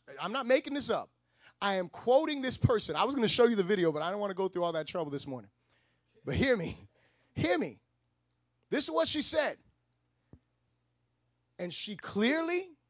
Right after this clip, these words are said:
clearly outlined and said, you know, when you talk about a husband and a wife come together,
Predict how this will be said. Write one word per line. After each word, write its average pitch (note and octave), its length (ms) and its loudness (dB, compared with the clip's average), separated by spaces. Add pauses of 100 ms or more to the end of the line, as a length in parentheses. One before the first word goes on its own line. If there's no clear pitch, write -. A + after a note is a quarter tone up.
clearly D#4+ 760 -2 (680)
outlined C#4 580 2
and A#3 120 -2
said, C4 320 2
you A#3+ 60 -2
know, A3 100 2
when G3+ 140 -2
you A#3+ 80 -8
talk C#4 320 -4
about A#3+ 200 -4
a F#3+ 80 -2
husband A#3+ 360 -2
and A3+ 80 -2
a G3+ 40 0
wife A3+ 300 -2
come B3+ 200 -6
together, C4 480 0